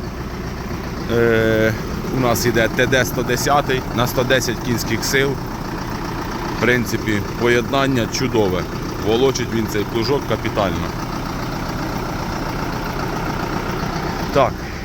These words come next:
так, так, так. Є ще в продажі сівалочка. Сівалка Green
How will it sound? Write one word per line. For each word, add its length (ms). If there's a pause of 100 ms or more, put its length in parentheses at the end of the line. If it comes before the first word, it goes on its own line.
(420)
так, 140 (100)
так, 120 (100)
так. 160 (640)
Є 160
ще 200
в 80
продажі 460
сівалочка. 760 (1300)
Сівалка 500
Green 300